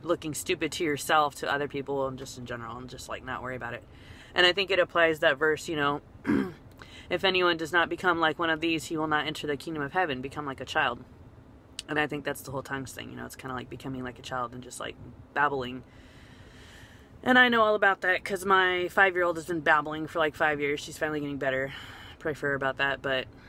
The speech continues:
you know, she did babbling for a long time with her talking, so it's like that. So that's what tongues is, I think.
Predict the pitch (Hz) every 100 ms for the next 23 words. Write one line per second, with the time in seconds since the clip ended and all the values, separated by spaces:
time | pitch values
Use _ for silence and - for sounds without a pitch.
0 | - 151 139 135 135 151 143 135 135 135
1 | 131 135 131 156 165 165 165 160 156 151
2 | 147 151 147 - - - 156 139 135 139
3 | 135 131 127 - 117 120 - - - -
4 | - - - 160 151 127 120 - - -
5 | - - - - 127 - - - 139 131
6 | 131 131 117 117 120 120 - -